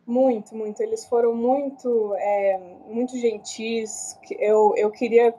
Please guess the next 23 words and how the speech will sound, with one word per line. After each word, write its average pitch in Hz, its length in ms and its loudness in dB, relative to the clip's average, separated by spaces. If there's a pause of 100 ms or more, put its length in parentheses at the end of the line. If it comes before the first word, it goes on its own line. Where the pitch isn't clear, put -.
(100)
que - 140 -6
o 233 40 0
livro 240 220 2
fosse 247 300 4
exatamente 254 640 2
do 240 100 -14
jeito 233 260 -14
que - 80 -8
eu 220 320 -4 (160)
gostaria. 226 640 2
Então, 214 360 -8 (480)
f-, - 240 -16
é, 196 480 2
fazer 214 220 -2
a 220 40 2
capa 202 300 0
dura, 214 440 -2
usar 214 460 -4
a, 208 480 -4
a, 185 320 0 (440)
a 202 60 0
pintura, 226 920 -4 (220)
o, 202 300 -14